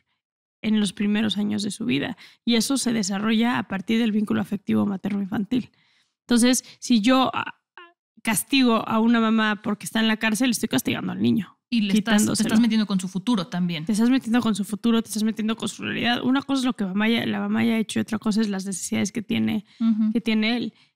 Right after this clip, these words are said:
Speaker 1: Y hay una historia que yo cuento mucho para ejemplificar este caso de un caso que se tuvo en Chile, donde una mujer acusada de asesinatos múltiples,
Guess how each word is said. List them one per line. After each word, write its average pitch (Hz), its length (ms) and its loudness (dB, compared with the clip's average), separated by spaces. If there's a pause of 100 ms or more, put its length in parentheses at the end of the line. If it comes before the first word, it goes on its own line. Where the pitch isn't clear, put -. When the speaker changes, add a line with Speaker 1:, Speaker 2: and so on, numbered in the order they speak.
Speaker 1:
Y 233 120 0
hay 233 140 4
una 240 120 2
historia 233 320 0
que 226 120 -4
yo 214 140 0
cuento 220 320 -2
mucho 220 360 -2
para - 260 -4
ejemplificar 208 720 -2
este 208 200 -4
caso 214 280 0
de 214 60 4
un 208 80 0
caso 208 280 0
que 202 80 -4
se 196 140 -4
tuvo 214 240 2
en 196 100 0
Chile, 226 400 0 (1400)
donde 214 340 4
una 226 220 4
mujer 220 320 2
acusada 214 640 0
de 214 60 2
asesinatos 208 720 0
múltiples, 220 720 2